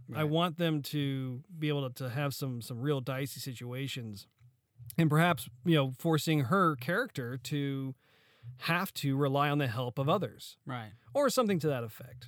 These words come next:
Speaker 2: Well, I think it's also, uh, y-, she has to have some mistakes in order to pick herself back up, dust herself off, and,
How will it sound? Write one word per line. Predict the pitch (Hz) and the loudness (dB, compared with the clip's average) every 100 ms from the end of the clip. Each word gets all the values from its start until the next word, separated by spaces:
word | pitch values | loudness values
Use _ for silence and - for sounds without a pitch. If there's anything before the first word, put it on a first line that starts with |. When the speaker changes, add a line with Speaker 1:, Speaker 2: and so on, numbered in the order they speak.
| - | -10
Speaker 2:
Well, | 196 180 160 | -2 0 0
I | 196 | -4
think | 214 175 | -2 -2
it's | 156 | 0
also, | 151 143 151 143 139 _ - - _ 123 123 | -2 -2 -2 -2 -4 _ -20 -20 _ -14 -12
uh, | 143 139 135 | -10 -8 -10
y-, | 139 143 120 | -12 -14 -14
she | 143 196 190 | -10 -6 -4
has | 190 - | -4 -4
to | |
have | 156 151 143 | -4 -4 -4
some | 135 170 143 | -4 -6 -6
mistakes | 120 - 156 139 - | -8 -4 -4 -4 -8
in | |
order | 143 131 | -8 -8
to | 123 | -10
pick | - 170 | -10 -10
herself | 160 147 156 143 | -10 -10 -10 -12
back | - 147 135 | -10 -10 -8
up, | 147 147 - _ | -8 -8 -10 _
dust | 165 165 - | -4 -4 -4
herself | 160 165 156 147 | -6 -4 -4 -4
off, | 143 143 147 - | -6 -4 -6 -10
and, | 156 143 135 | -10 -8 -8